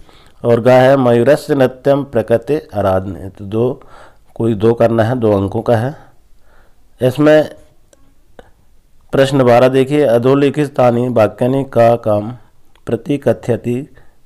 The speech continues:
किंचित द्वे, इसमें भी दो करना है आपको हल। ये भवान कुत्र भाव्यात पालिता। सेकंड है पुत्रस्य दै-, दैन्यम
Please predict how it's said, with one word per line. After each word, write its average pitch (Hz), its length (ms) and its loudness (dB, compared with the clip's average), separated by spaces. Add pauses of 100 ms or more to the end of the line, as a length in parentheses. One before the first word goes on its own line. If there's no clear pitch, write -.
(280)
किंचित 127 480 -2
द्वे, 104 440 0
इसमें 120 320 -2
भी 135 80 0
दो 110 220 -2
करना 123 320 0
है 127 120 0
आपको 127 280 -2
हल। 135 140 -4 (840)
ये 131 80 2
भवान 131 640 2
कुत्र 143 680 -2
भाव्यात 127 960 2 (880)
पालिता। 104 640 0 (1700)
सेकंड 143 420 2
है 147 100 4
पुत्रस्य 147 760 2
दै-, 123 540 -2
दैन्यम 135 800 2